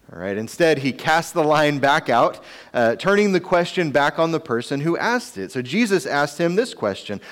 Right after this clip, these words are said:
"What does the law of Moses say? How do you read it?" In other words, "You're the expert here. Don't you know the answer?"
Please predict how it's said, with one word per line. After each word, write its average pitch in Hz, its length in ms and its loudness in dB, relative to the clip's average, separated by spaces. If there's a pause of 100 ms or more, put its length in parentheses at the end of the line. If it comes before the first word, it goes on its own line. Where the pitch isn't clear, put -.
(120)
"What 151 140 4
does 220 160 0
the 202 120 2
law 156 220 4
of 147 100 -4
Moses 135 440 -2
say? 151 460 0 (180)
How 147 120 2
do 160 80 0
you 220 220 0
read 104 240 -8
it?" - 100 -20 (460)
In 190 260 2
other 226 180 4
words, 160 380 4
"You're 220 160 4
the 214 220 2
expert - 760 -2 (240)
here. 110 380 -2
Don't 131 300 -2 (180)
you 120 240 -4
know 139 200 -2
the 127 200 -6
answer?" 143 340 -8